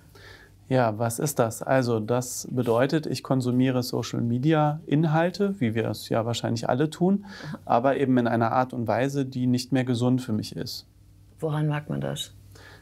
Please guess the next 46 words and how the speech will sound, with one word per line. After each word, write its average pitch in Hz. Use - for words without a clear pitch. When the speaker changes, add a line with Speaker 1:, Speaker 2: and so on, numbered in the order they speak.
Speaker 1:
Also 110
die 107
reine 127
Zeit, 135
wie 156
man 151
jetzt 147
vielleicht 135
denken 147
mag, 127
ist -
gar 131
nicht 127
so 127
entscheidend, 117
sondern 120
eher, 123
ob 120
das 123
sonstige 127
Leben 113
drunter 107
leidet. 117
Also 120
als 117
Beispiel, 135
Speaker 2:
Aha. 202
Speaker 1:
ich -
kann, 123
äh, 117
nicht 120
mehr 123
abends 123
ins 120
Bett 156
gehen, 117
ohne 113
noch 113
mal 110
zu 127
gucken, 135
was 107
es 113
Neues 131
gibt. -
Oder, 110